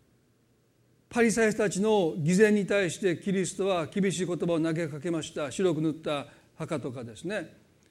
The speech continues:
マムシの杖たちとか、まあ、とても厳しい言葉を投げかけられましたけれども、この方の最も深いところで、霊において何に対してこの方が憤ったかというと、死に対してです。キリストにとって死こそが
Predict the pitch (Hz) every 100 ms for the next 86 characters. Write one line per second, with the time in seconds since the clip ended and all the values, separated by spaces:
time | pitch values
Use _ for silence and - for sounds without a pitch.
0 | _ 175 170 147 170 151 175 160 151 -
1 | 156 160 165 156 139 165 190 147 190 175
2 | 180 170 160 156 170 170 175 175 185 196
3 | 208 226 214 160 151 160 220 - - -
4 | 254 269 254 220 226 214 208 - - _
5 | _ 277 277 302 - - 427 320 330 233
6 | - - 262 254 226 202 190 175 165 180
7 | 269 320 269 226 190 170 180 156 170 285
8 | 349 320 240 220 214 156 185 190 202 202
9 | 185 165 160 202 208 208 170 170 165 160
10 | 160 269 - - - - 269 220 175 156
11 | - - - _ _ _ _ _ _ _
12 | _ _ _ _ _ - 285 311 262 294
13 | 277 214 - 214 170 - 285 311 285 302
14 | 233 262 269 180